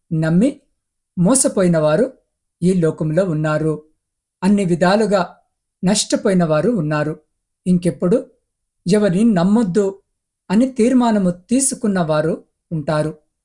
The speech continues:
ఎందుకంటే ఈ లోకములో వారిని నమ్మించి మోసము చేసింది వారి బలహీనతలను, వారి ఇష్టాలను, వారి పరిస్థితిని ఆధారము చేసుకొని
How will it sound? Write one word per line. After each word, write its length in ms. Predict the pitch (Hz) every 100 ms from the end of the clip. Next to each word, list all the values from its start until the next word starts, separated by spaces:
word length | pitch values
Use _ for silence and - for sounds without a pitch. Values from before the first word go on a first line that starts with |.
| _
ఎందుకంటే 720 | 160 156 - 165 165 269 - _ _ _ _ _ _
ఈ 100 | 214
లోకములో 600 | 233 190 240 254 233 233 311 - _ _ _ _ -
వారిని 300 | 196 196 190
నమ్మించి 760 | 175 185 254 254 254 226 - _ _ _ _ -
మోసము 420 | 175 254 254 185 151 175
చేసింది 520 | 160 185 185 277 - _ _ _ _ -
వారి 160 | 185 175
బలహీనతలను, 840 | 139 151 170 175 175 185 180 226 269 _ _ _ _
వారి 180 | - -
ఇష్టాలను, 600 | 185 - 202 226 240 240 - _ _ _ _
వారి 160 | 185 190
పరిస్థితిని 880 | 185 202 277 269 269 - 214 185 - _ _ _ _
ఆధారము 460 | 156 160 175 170 165 -
చేసుకొని 520 | 170 - - 226 -